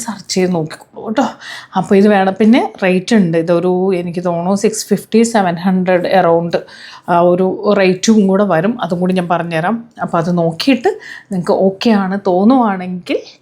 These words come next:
മേടിക്കുക. ഓക്കെ, അപ്പോൾ ഒരു മീഡിയം ടോണുകാർക്കാണെങ്കിലും ഈ ഷെയ്ഡ് പോകുന്നുണ്ട്. So, അപ്പോൾ ഷെയ്ഡ് അതിനകത്ത് ഷെയ്ഡിൻ്റെ ചാർട്ട് ഉണ്ടാവും. അപ്പോൾ അത് നോക്കിയിട്ട് നമ്മൾ സ്കിൻ ടോണും കൂടെ നോക്കിയിട്ട് ഷെയ്ഡ്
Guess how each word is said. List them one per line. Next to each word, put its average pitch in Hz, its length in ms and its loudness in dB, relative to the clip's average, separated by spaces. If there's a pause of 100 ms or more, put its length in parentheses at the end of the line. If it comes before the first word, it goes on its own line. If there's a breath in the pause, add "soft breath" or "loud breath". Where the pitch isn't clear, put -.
(260)
മേടിക്കുക. 160 420 -6 (680 soft breath)
ഓക്കെ, 208 200 -2 (460 loud breath)
അപ്പോൾ - 160 -4
ഒരു 226 160 4
മീഡിയം 208 260 4 (100)
ടോണുകാർക്കാണെങ്കിലും 226 840 0 (160)
ഈ - 100 4
ഷെയ്ഡ് 180 320 -2
പോകുന്നുണ്ട്. 170 440 -6 (180)
So, 247 80 -4 (340 loud breath)
അപ്പോൾ 277 220 0
ഷെയ്ഡ് 262 360 4
അതിനകത്ത് 247 440 2
ഷെയ്ഡിൻ്റെ 202 400 2 (100)
ചാർട്ട് 175 460 -2
ഉണ്ടാവും. 156 260 -6 (120)
അപ്പോൾ 220 200 0
അത് 214 80 2 (100)
നോക്കിയിട്ട് 233 520 0 (100)
നമ്മൾ 202 280 0
സ്കിൻ 208 220 4 (100)
ടോണും 214 300 2
കൂടെ 214 220 2
നോക്കിയിട്ട് 208 500 -2 (680 loud breath)
ഷെയ്ഡ് 165 300 2